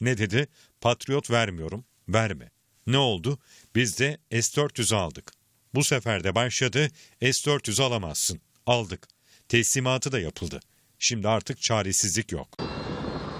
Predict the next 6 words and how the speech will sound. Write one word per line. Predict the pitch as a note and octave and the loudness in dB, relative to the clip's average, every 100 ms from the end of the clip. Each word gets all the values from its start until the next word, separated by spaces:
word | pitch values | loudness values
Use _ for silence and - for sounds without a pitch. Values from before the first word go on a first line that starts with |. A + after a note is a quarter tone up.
| - - F2+ | -12 -8 0
Ve | C#3 | 2
Münbiç. | D#3+ E3 D3 F#2 - - - - - | 2 0 0 -2 -4 -8 -18 -14 0
Başkan | A#2 - B2 | 0 2 2
Erdoğan, | A#2+ B2 A2+ B2 B2+ A#2 - - A#2 | 2 2 2 0 0 -4 -16 -6 0
Münbiç | D3 C#3+ C#3 B2+ | 2 2 0 2
ve | C3 | 0